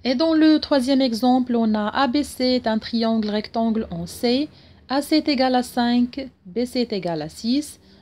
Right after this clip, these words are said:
Donc là, je peux appliquer le théorème de Pythagore. Alors, A B au carré est égal à A C au carré plus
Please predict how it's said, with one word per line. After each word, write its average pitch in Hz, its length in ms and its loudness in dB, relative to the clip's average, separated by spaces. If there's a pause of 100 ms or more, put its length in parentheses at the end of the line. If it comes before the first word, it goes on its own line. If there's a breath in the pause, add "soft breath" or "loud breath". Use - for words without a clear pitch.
(120 soft breath)
Donc 226 540 -2
là, 220 180 -4
je 202 160 -6
peux 277 180 -8
appliquer 254 460 -2
le 180 220 -2
théorème 233 580 -4
de 180 180 -2
Pythagore. 196 800 -4 (600)
Alors, 202 460 -4 (480)
A 262 100 -8
B 233 120 -4
au 277 100 -4
carré 214 520 -2 (460)
est 208 140 -12
égal 170 300 -4
à 160 120 -8
A 285 140 2
C 302 180 -8
au 277 80 -4
carré 214 480 -2 (120)
plus 202 500 -4